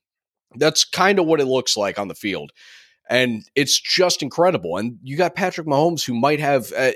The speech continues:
he's still to this day for me, and I say this as if he's been playing for ten years,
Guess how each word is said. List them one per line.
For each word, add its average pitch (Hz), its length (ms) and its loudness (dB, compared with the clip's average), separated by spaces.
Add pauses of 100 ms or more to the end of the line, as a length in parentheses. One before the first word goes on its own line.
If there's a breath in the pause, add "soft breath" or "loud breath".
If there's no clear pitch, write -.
he's 185 320 -2
still 190 300 2
to 160 120 -4
this 127 220 -2
day 147 200 4
for 110 160 -6
me, 90 340 -4
and 101 100 -2
I 104 100 0
say 120 240 2
this 92 260 -2
as 92 140 -4
if 101 140 -4
he's 98 160 -10
been 90 140 -10
playing 107 320 -2
for 82 120 -16
ten 90 240 -6
years, 85 260 -8